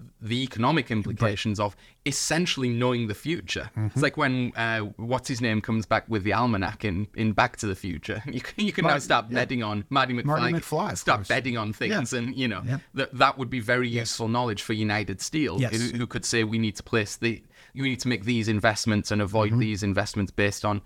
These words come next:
Speaker 1: kind of future demand." So Stiller finds himself involved in that conspiracy. He
Speaker 2: Mm-hmm.
Speaker 1: also comes to realize,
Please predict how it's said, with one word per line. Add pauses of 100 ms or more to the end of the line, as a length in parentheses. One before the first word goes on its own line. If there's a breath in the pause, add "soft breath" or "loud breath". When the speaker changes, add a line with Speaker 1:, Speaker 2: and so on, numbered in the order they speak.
(280 soft breath)
Speaker 1:
kind
of
future
demand." (180 loud breath)
So
Stiller
finds
himself
involved
in
that
conspiracy. (200 loud breath)
He
Speaker 2:
Mm-hmm.
Speaker 1:
also
comes
to
realize,